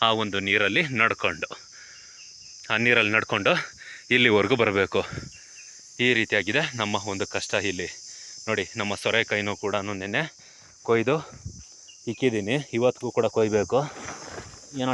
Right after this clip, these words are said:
ಟಾರ್ಪಲ್ ಅಂತ ತಿಳ್ಕೊಂಡಿರಾ, ಅದಕ್ಕಾಗಿ ಕಾಯಿ ಕೂಡ ತೋರಿಸ್ತೀನಿ. ನೋಡಿ,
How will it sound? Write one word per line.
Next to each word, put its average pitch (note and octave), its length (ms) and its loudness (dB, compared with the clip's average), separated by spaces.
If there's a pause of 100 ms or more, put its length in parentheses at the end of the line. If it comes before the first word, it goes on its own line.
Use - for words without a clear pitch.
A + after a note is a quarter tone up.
ಟಾರ್ಪಲ್ A#2+ 300 4
ಅಂತ G#2 180 -2
ತಿಳ್ಕೊಂಡಿರಾ, G2+ 440 0 (1160)
ಅದಕ್ಕಾಗಿ A#2+ 400 2 (200)
ಕಾಯಿ A#2 260 2
ಕೂಡ A#2 100 2 (100)
ತೋರಿಸ್ತೀನಿ. G#2 440 -4
ನೋಡಿ, G2 140 -6